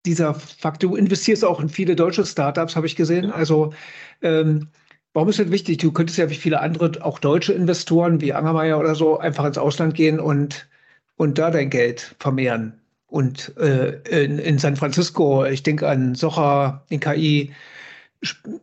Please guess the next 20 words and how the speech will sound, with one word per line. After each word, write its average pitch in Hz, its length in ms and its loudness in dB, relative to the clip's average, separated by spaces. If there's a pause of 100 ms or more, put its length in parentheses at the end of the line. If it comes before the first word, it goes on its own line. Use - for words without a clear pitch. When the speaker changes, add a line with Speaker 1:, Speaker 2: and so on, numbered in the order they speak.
(120)
Speaker 1:
Sch-, - 240 -6
Papst 147 420 -2
sozusagen, 175 460 0
der 156 180 0
nach, 147 440 -6
äh, 143 420 -4 (580)
in 165 140 -4
Silicon 151 420 -4
Valley 151 220 0
gegangen 151 300 -4
ist. 151 300 -8 (500)
Also 127 260 -2
Speaker 2:
Ja. 113 340 -8 (920)
Das 113 140 -8
ist - 60 -4
eine 127 80 0
sehr 123 180 2
gute 143 180 -2
Frage. 135 640 -2
Also, 110 720 -4